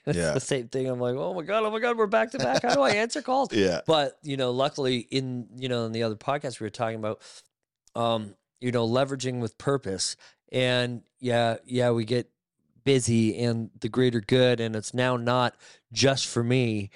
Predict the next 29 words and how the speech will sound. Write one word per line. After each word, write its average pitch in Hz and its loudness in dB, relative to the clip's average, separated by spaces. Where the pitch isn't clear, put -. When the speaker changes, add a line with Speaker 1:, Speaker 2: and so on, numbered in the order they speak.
Speaker 1:
but 127 2
it's 123 -6
about 123 2
finding 127 0
the 113 4
who, 127 4
not 113 0
how. 131 -4
Speaker 2:
Yes. 82 -2
Speaker 1:
So 156 2
it's 135 0
not 156 2
like, 131 2
"Oh, 147 0
how 185 4
do 185 4
we 165 6
grow? 175 0
How 214 2
do 202 4
we 185 6
do 190 6
this? 185 6
How 202 2
do 190 6
we 180 4
do 165 4
that?" 190 6
It's 143 2